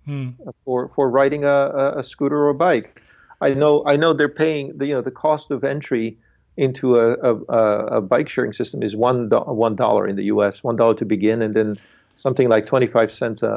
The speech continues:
Speaker 2: a minute
Speaker 1: I mean, you
Speaker 2: afterwards.
Speaker 1: can, you can buy a car, a used car that, uh,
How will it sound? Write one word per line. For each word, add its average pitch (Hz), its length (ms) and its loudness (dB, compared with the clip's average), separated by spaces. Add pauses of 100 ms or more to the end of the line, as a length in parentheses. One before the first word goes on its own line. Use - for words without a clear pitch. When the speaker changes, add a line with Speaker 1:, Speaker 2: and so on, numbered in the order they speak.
Speaker 2:
a 113 60 -2
minute 123 440 0
Speaker 1:
I 143 220 2
mean, 190 200 2
you 185 80 2
Speaker 2:
afterwards. - 100 -6
Speaker 1:
can, 165 260 -2
you 156 140 0
can 175 420 0
buy 151 580 0
a 143 100 -4
car, 139 480 -2
a 143 80 0
used 143 540 -2
car 139 440 0
that, 139 480 -4
uh, 135 300 0